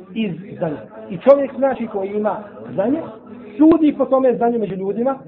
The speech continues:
i poučava ih, jeli, onome čemu ga je poučio njegov Gospodar Azza wa Jalla. U jednom podužem hadisu koga je zabilježio Imam Ahmed, Ibn Hibban i Ashabu Sunan sa vjerodostojnim lancem prenosilaca, kaže Allahov poslanik, alejhi salatu vesselam:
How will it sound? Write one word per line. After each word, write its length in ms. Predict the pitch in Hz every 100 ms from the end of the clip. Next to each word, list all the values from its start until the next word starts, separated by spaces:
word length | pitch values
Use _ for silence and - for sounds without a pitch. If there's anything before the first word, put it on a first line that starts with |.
| 151 151 139
i 100 | 226
poučava 600 | - 190 151 - 214 202
ih, 120 | 190 156 147 - - - 180
jeli, 260 | 175 170
onome 340 | 180 180 170 - 214
čemu 160 | 160 151
ga 80 | 147
je 140 | 123
poučio 380 | 139 143 151 147
njegov 420 | - 143 139 135 - -
Gospodar 300 | - 127 - 240 240 240 214
Azza 160 | 113
wa 180 | 117 -
Jalla. 260 | - - - 208
U 40 |
jednom 320 | 262 302 320 226
podužem 400 | 339 285 269 226
hadisu 460 | 214 240 277 -
koga 240 | 208 220 226
je 100 | 190
zabilježio 480 | 208 247 247 214 208
Imam 220 | 202 208
Ahmed, 320 | 220 226 175 170 - -
Ibn 180 | 190 185
Hibban 520 | 175 170 180 220 202 202 _ _ _
i 100 | 185
Ashabu 440 | 175 - 220 185 165
Sunan 380 | - 226 196 - - _ _
sa 80 | 208
vjerodostojnim 680 | 196 202 214 254 247 220 180
lancem 360 | 180 180 180 156
prenosilaca, 680 | 170 190 190 202 196 208 - _ _ _ _ _ _ _ _
kaže 280 | 269 277 262
Allahov 420 | 233 254 233 247
poslanik, 440 | 220 220 240 233
alejhi 340 | 214 220 202 202
salatu 280 | 220 214 190
vesselam: 520 | 180 175 208 220 220